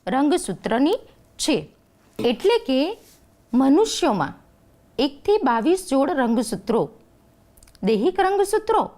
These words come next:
અને ત્રેવીસમી જોડ રંગસૂત્રની લિંગી રંગસૂત્ર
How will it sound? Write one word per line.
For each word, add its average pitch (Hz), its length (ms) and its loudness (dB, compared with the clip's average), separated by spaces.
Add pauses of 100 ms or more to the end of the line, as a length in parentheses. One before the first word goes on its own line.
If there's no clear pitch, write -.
(140)
અને 240 240 0
ત્રેવીસમી 254 640 0
જોડ 311 280 2
રંગસૂત્રની 240 880 -2 (640)
લિંગી 370 400 2
રંગસૂત્ર 240 720 -2